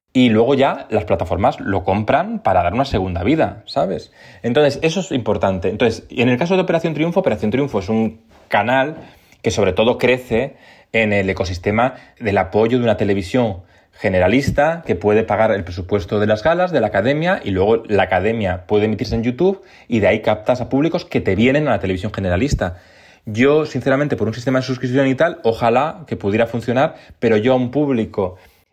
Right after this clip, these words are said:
solo pagar por O T ahora mismo lo veo difícil, que no lo sé, que igual me equivoco. Pero yo creo que las Netflix y H B O de momento quieren contenido más atemporal, contenido que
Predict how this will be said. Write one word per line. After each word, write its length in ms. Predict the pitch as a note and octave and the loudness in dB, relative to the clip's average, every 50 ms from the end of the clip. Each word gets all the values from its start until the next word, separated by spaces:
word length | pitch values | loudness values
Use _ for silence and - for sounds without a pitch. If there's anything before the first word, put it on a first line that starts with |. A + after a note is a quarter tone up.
| - G2 G2 A#2 B2+ | -20 -16 -14 -14 -12
solo 400 | - - - D3 C#3+ C#3+ B2 - | -6 -2 2 2 2 2 2 0
pagar 280 | A2 G2 A2+ A#2+ A#2+ | 0 2 0 0 0
por 120 | A#2+ C3 B2+ | 0 -2 -2
O 100 | B2 B2 | -2 -2
T 400 | - D#3+ E3+ F#3+ - - - _ _ _ | 0 -2 -2 -2 -2 -8 -16 _ _ _
ahora 180 | - A2+ G#2+ A2 | -2 0 0 0
mismo 240 | A#2 B2+ C3 D3 C#3+ | 0 0 0 0 2
lo 80 | B2 | 2
veo 140 | G2+ G#2 G2+ | 4 2 2
difícil, 540 | G2 G2 - G#2+ F#2+ - - F#2+ F2+ - - _ _ _ _ _ | 0 -2 -4 -6 -8 -6 -6 -8 -8 -10 -14 _ _ _ _ _
que 120 | - A2 G2+ | -4 -2 0
no 120 | G#2 A2+ | 2 2
lo 80 | A#2+ A#2 | 2 2
sé, 340 | A#2 - G#2 F#2+ F2+ F2+ | 0 0 -2 -2 -2 -2
que 100 | - - | -2 -2
igual 180 | F#2+ F#2 F#2+ F#2+ | 0 0 0 0
me 80 | G2+ G#2+ | 0 -2
equivoco. 600 | - - G2 F#2 A#2+ B2 - - - - - _ _ _ _ - | 0 0 0 2 0 0 -2 -6 -10 -12 -14 _ _ _ _ 0
Pero 180 | - A2+ A2 G#2+ | 2 2 4 4
yo 140 | A#2+ B2+ | 2 2
creo 140 | D3 C#3+ C#3+ | 2 0 0
que 60 | C#3+ | 2
las 280 | B2+ A#2 G#2+ - - - - | 0 0 0 -2 -6 -8 -2
Netflix 340 | B2+ C3 C#3+ C#3+ C3+ B2 D3 | 0 0 0 0 0 -2 -2
y 20 | |
H 200 | C#3 - C#3 C#3 | 0 0 2 2
B 80 | C3 E3 | 4 4
O 60 | F3+ | 2
de 60 | D3 | 2
momento 280 | B2+ A#2+ C#3 C#3 D3 C#3 | 0 -2 -2 -2 -4 -2
quieren 220 | F3 E3+ F3+ D#3+ | -2 -2 -2 -2
contenido 460 | - - A2 - A2 C3 D3 E3+ D#3 | -2 -4 -2 -2 -2 0 0 0 0
más 240 | B2+ C#3+ F#3 - - | 0 0 0 -2 -2
atemporal, 720 | - A2 F#2 F#2+ F#2 F2+ F2 - E2+ F2+ F#2 F2 E2 E2+ | -4 -4 -4 -4 -4 -6 -4 -4 -2 0 0 0 0 -2
contenido 400 | - G2 F2+ F#2+ G2+ A#2+ C#3+ C#3+ | -6 -6 -6 -4 -2 0 0 0
que 220 | C#3 B2+ - - | 2 0 0 -2